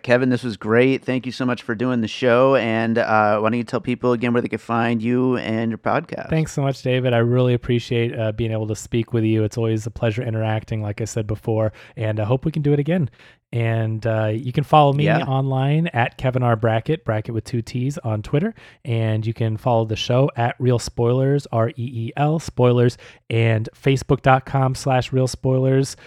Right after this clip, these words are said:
Speaker 2: Uh, also, if you do end up listening to the show, I mean, I know it's kinda, you're probably not gonna just join a discussion group if you don't even listen to the show, but if you give us a chance,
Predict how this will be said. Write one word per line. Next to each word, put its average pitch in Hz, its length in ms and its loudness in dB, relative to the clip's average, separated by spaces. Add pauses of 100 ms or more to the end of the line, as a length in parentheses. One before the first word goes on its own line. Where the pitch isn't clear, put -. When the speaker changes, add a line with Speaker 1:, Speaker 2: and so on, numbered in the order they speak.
(180)
Speaker 2:
Uh, 110 380 -4
also, 143 460 4
if 127 240 -2
you 117 160 0
do 127 240 2
end 127 120 2
up 127 140 -2
listening 123 300 -2
to 120 60 -2
the 113 100 0
show, 123 260 4
I 113 60 4
mean, 107 120 -2
I 107 80 -2
know 113 200 2
it's 110 100 -2
kinda, 117 340 -2 (200)
you're 131 100 -2
probably 135 240 2
not 117 160 0
gonna 117 160 -6
just 107 180 -4
join 110 300 -2
a 117 80 0
discussion 110 540 -4
group 117 240 2
if 113 120 -6
you 123 60 -4
don't 113 180 2
even 107 140 -2
listen 113 260 -4
to 107 60 -10
the 107 60 -4
show, 131 320 0
but 131 200 0
if 123 160 -4
you 131 60 0
give 135 160 -2
us 143 140 -4
a 139 60 -2
chance, - 520 -4